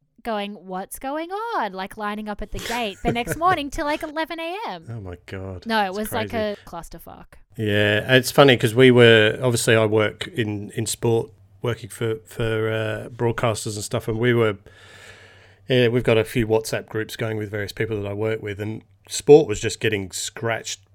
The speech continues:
Speaker 2: everywhere at that point.
Speaker 1: Yeah.
Speaker 2: You know, I think Formula One went, then the, all the football in Europe disappeared.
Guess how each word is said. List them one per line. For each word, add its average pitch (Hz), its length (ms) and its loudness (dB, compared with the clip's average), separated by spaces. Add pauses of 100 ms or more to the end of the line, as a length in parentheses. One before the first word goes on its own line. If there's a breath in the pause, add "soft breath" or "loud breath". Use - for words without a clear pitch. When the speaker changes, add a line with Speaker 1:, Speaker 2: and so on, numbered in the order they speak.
(300)
Speaker 2:
everywhere 104 540 -2
at 98 80 -8
that 101 160 -6
point. - 100 4
Speaker 1:
Yeah. 175 300 -2
Speaker 2:
You 160 60 -6
know, 98 200 -6 (120)
I 117 60 -8
think - 240 -14
Formula 120 400 2
One 107 300 0
went, 110 340 -2
then 113 280 -2
the, 110 540 -4
all 127 140 2
the 107 80 -2
football 117 420 -2
in 98 160 -2
Europe 110 400 -2 (120)
disappeared. 113 800 -8